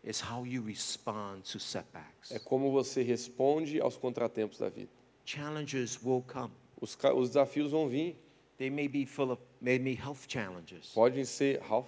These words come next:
Speaker 2: challenges?
Speaker 1: Health.
Speaker 2: Podem ser desafios, é, da saúde.
Speaker 1: They may be financial.
Speaker 2: Pode ser fina-, financeiro.
Speaker 1: They,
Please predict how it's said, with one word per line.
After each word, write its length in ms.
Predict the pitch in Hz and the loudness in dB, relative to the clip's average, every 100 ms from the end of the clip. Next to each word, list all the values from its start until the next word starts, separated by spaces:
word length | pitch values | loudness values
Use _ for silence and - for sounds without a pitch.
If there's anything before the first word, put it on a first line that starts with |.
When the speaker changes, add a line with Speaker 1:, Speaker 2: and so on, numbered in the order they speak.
| - | -6
Speaker 2:
challenges? 260 | 135 147 160 | -8 -4 2
Speaker 1:
Health. 220 | 131 92 - - _ _ | 2 2 -10 -20 _ _
Speaker 2:
Podem 280 | 117 123 131 | 4 6 2
ser 340 | - 143 147 | 4 6 6
desafios, 560 | 127 131 131 143 135 - | 6 4 4 2 -2 0
é, 180 | - 131 | 4 4
da 160 | 123 123 | 4 2
saúde. 560 | - 127 127 175 127 95 | 4 4 4 0 -4 -10
Speaker 1:
They 100 | 131 | -8
may 160 | 131 139 | -2 -2
be 140 | 139 | -2
financial. 640 | 135 131 131 135 139 - 107 - | -4 -2 -2 -4 -4 -8 -10 2
Speaker 2:
Pode 200 | 117 120 | 2 2
ser 180 | - 135 | 2 0
fina-, 320 | - 127 123 | 0 0 0
financeiro. 680 | - 123 120 - 143 165 143 - - _ _ _ | 0 -2 0 0 2 2 -2 -12 -20 _ _ _
Speaker 1:
They, 220 | 120 120 | -2 -2